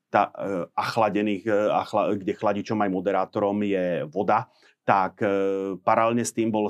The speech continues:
bola, e, postavená aj druhá ponorka, ktorá sa volá Seawolf. A tu Američania experimentovali s, e, chladením, e,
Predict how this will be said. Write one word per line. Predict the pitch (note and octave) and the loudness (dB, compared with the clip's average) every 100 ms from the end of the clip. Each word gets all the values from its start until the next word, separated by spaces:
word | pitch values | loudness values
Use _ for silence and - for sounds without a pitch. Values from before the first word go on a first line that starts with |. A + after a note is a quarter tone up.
| A#2+ | -2
bola, | G#2+ G#2+ - | 0 0 0
e, | A2+ G#2 G2+ | 0 0 -2
postavená | G2+ - G#2+ A2 A2 | -8 -2 0 2 0
aj | A#2 | -2
druhá | G#2+ G#2 G2+ | 0 -2 -2
ponorka, | G#2 G#2 G#2 A#2+ | -2 -2 -4 -6
ktorá | - G2 | -4 -4
sa | - A2+ | -4 -2
volá | B2+ D3 | 0 -2
Seawolf. | - G#2+ E2 D#2+ - _ - - - | -2 -2 -2 -4 -6 _ -20 -20 -4
A | G#2 | -2
tu | G#2 A#2 A2+ G#2 | 0 0 2 2
Američania | A2 G#2+ G#2+ A#2+ A2 F#2 | 0 -2 -2 -2 -2 -2
experimentovali | - G#2+ G2+ G2+ G2+ G#2+ G2 G2 G2 | -4 -4 -2 -2 -4 -2 -2 -2 -4
s, | F#2 - | -6 -4
e, | G2 G2 G2 G2 G2 G2 G2 | 0 0 0 0 -2 -4 -6
chladením, | - G2 G2 G2 G2+ G2+ | -2 -2 0 -2 -2 -4
e, | G2+ | -4